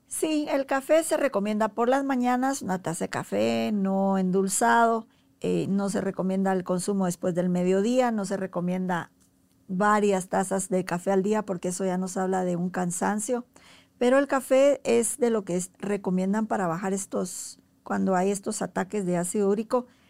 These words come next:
la vitamina C, todo lo que sea antioxidantes, la quercetina, que es un antioxidante,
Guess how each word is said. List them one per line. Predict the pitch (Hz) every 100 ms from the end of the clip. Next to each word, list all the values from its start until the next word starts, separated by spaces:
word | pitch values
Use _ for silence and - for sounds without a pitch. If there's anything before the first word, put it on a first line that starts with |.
| _
la | - 208 196
vitamina | 196 180 180 196 196
C, | 190 247 254
todo | 254 233 226
lo | 233
que | 226 190
sea | 202 196
antioxidantes, | 208 208 208 - 190 185 196 202 262 - - _ _ _
la | 202 202
quercetina, | 202 185 - 180 226 233 247
que | 240
es | 214
un | 214 202
antioxidante, | 180 190 175 196 208 208 254